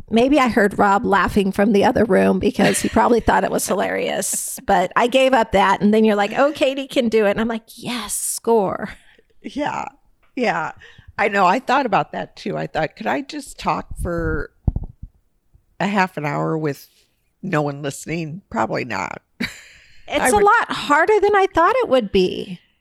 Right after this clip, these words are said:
Speaker 2: Yeah,
Speaker 1: <laughs> It
Speaker 2: it,
Speaker 1: really,
Speaker 2: it would
Speaker 1: truly
Speaker 2: be,
Speaker 1: is.
Speaker 2: yeah, it would be tough. It would be tough. With
Speaker 1: And I
Speaker 2: no
Speaker 1: thought
Speaker 2: one to react,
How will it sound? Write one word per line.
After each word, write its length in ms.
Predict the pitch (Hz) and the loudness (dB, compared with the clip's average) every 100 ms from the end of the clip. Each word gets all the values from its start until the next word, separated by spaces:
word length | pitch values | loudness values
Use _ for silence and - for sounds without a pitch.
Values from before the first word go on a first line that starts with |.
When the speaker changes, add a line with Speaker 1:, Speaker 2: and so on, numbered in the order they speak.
| _ _ - | _ _ -8
Speaker 2:
Yeah, 200 | 220 370 480 | 0 2 4
Speaker 1:
<laughs> 40 | 262 | 2
It 160 | 175 302 | 2 2
Speaker 2:
it, 20 | 285 | 2
Speaker 1:
really, 180 | 294 | 2
Speaker 2:
it 40 | 302 | 2
would 180 | 349 440 | 0 2
Speaker 1:
truly 180 | - - | 0 -2
Speaker 2:
be, 60 | - 220 - | -6 -8 -8
Speaker 1:
is. 100 | 269 | -6
Speaker 2:
yeah, 140 | 302 320 285 | -2 -2 -2
it 160 | 160 - | -4 -2
would 200 | 427 - | -2 2
be 160 | 403 | 0
tough. 560 | 370 - 311 427 262 - | 0 -4 -2 -2 -2 -4
It 120 | 233 | -6
would 180 | 294 311 | -4 -8
be 180 | 302 277 _ - | -12 -20 _ -14
tough. 520 | 220 330 - - - - - - - - - | -6 -4 -4 -12 -20 -20 -16 -8 -8 -8 0
With 140 | 415 | 2
Speaker 1:
And 80 | 220 | 2
I 80 | 269 | 2
Speaker 2:
no 140 | 269 | 4
Speaker 1:
thought 60 | 330 | 2
Speaker 2:
one 140 | 320 | 0
to 160 | - 262 | 0 0
react, 920 | 202 190 - 160 151 247 _ - - | 2 0 2 2 2 0 _ -20 -20